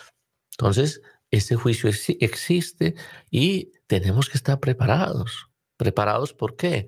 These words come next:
Pues porque lo dice Jesucristo, "Vivid, estad vigilantes, porque no sabéis ni el día ni la hora", ¿no? Ese día ni la hora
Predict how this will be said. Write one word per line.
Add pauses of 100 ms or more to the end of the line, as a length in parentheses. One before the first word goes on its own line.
(540)
Pues
porque
lo
dice
Jesucristo,
"Vivid, (300)
estad
vigilantes, (320)
porque
no
sabéis
ni
el
día
ni
la
hora", (560)
¿no?
Ese
día
ni
la
hora